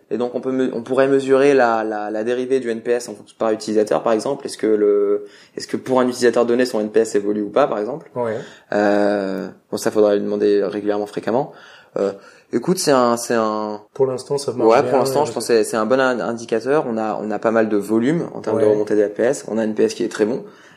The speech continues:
Speaker 2: Ok.
Speaker 1: Euh, du coup, qui est même excellent d'ailleurs, si on, euh,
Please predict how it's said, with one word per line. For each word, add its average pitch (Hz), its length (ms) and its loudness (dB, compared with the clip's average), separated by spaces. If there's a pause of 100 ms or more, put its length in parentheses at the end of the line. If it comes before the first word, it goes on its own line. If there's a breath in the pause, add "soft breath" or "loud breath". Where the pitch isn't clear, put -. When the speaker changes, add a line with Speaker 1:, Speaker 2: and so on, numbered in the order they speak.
Speaker 2:
Ok. - 180 0
Speaker 1:
Euh, 95 400 2
du - 120 -10
coup, 104 180 -8 (120)
qui - 120 -8
est 98 40 -4
même 95 100 -6
excellent 101 320 -6
d'ailleurs, 117 220 -6
si - 220 -18
on, 101 280 -16
euh, - 40 -20